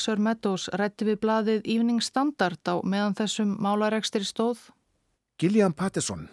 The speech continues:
Speaker 2: fyrrverandi eiginkona Roy Meadows, huldi andlit sitt í höndunum og leit svo upp, angistafull á svip. "Þetta er harmleikur," sagði hún. Ég finn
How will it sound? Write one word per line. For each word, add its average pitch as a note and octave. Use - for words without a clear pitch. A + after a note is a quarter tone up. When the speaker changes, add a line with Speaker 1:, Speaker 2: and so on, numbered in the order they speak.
Speaker 2:
fyrrverandi B2+
eiginkona C#3
Roy C#3
Meadows, E3
huldi D#3+
andlit D#3
sitt D#3
í G2
höndunum E3
og F2
leit B2
svo A#2+
upp, C#3
angistafull C3+
á C3
svip. -
"Þetta C#3
er B2+
harmleikur," B2+
sagði E2
hún. C#2+
Ég F2+
finn C#3+